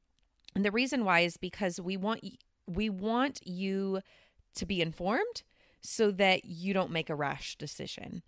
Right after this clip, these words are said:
um, regardless of whatever you're looking to do as a buyer or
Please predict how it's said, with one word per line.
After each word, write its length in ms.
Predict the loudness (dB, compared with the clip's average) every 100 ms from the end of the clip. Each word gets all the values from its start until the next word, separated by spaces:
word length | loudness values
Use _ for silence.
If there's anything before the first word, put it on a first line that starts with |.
| -20 -20 -10
um, 320 | -4 -2 0 -2
regardless 540 | 2 4 4 2 -2
of 160 | -4 -6 -6
whatever 440 | 0 2 2 0
you're 220 | 0 -2
looking 360 | -2 -4 -4 -6
to 140 | -8
do 320 | -6 -4 -4
as 160 | -4 -6
a 60 | 2
buyer 460 | 4 6 6 4
or 320 | 4 2 0